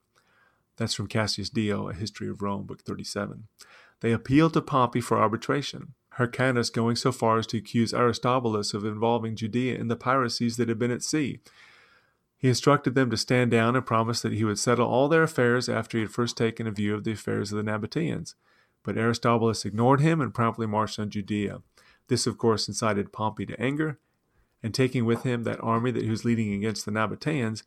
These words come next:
he turned back to Judea to engage Aristobulus, arrested him, and then proceeded to Jerusalem. That's from Josephus, Antiquity of the Jews, Book fourteen. Thus the Nabateans escaped from Pompey's hand,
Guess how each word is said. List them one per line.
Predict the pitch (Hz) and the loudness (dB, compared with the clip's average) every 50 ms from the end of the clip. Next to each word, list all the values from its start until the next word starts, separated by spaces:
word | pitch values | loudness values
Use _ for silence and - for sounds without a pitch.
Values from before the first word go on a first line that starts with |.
| _ _ _ _ _ _ | _ _ _ _ _ _
he | _ - 117 | _ -8 -2
turned | - 120 113 98 | 0 0 2 4
back | 123 135 160 - | 4 4 2 2
to | - - 117 | -4 -6 -2
Judea | 110 120 110 101 107 107 107 107 104 98 - - _ _ _ _ | -2 -2 -2 0 0 -2 -2 -2 -6 -8 -14 -20 _ _ _ _
to | - 110 | -6 -4
engage | 107 101 98 104 104 101 101 | -4 0 0 0 0 0 0
Aristobulus, | 104 107 107 110 - - 110 110 110 110 110 110 107 - - - _ | -4 -4 -4 -6 -4 -2 -2 0 0 0 -2 -2 -4 -6 -10 -10 _
arrested | - 101 104 113 120 - - 117 - | -4 -2 0 0 0 -2 -6 -8 -6
him, | 117 113 110 - - | -6 -6 -6 -8 -8
and | - 101 | -6 -4
then | 104 104 104 | -4 -4 -4
proceeded | - 107 - - 101 101 98 101 - | -6 -8 -6 -6 -6 -6 -8 -8 -10
to | - 101 | -10 -10
Jerusalem. | - - 101 101 107 101 - - - - - - - _ _ _ _ - - _ _ _ _ _ | -8 -6 -6 -4 -4 -6 -6 -10 -12 -14 -14 -18 -20 _ _ _ _ -20 -20 _ _ _ _ _
That's | - 123 117 - | -2 -2 -2 -2
from | - 117 104 | -4 -6 -2
Josephus, | 104 107 98 - - 113 104 101 - 104 101 - | -2 -2 -2 -2 -4 -4 -4 -4 -6 -8 -8 -6
Antiquity | 104 101 98 - 110 - 104 101 101 101 | -8 -8 -6 -6 -6 -4 -4 -4 -4 -4
of | 90 | -6
the | 95 98 | -6 -6
Jews, | - 95 101 101 101 95 101 | -4 -4 -4 -4 -4 -6 -10
Book | _ - 110 - | _ -14 -14 -12
fourteen. | - - 104 101 - - 120 113 104 98 95 101 - _ _ _ _ - - - - _ _ _ _ - | -8 -8 -8 -8 -8 -8 -6 -6 -6 -6 -10 -12 -18 _ _ _ _ -20 -20 -20 -20 _ _ _ _ 0
Thus | 135 135 - | 2 2 4
the | - 127 | 2 4
Nabateans | 120 120 117 113 107 107 - - 135 127 120 113 107 104 | 4 6 4 4 2 0 0 0 2 2 2 2 2 0
escaped | 104 - - - 117 113 - | -2 -2 0 0 0 -2 -2
from | - - 107 98 | -4 -8 -6 -2
Pompey's | 113 110 110 107 113 110 - - | -2 -2 -2 0 -2 -6 -6 -4
hand, | - 113 107 104 104 101 98 | -4 -4 -4 -2 -4 -4 -6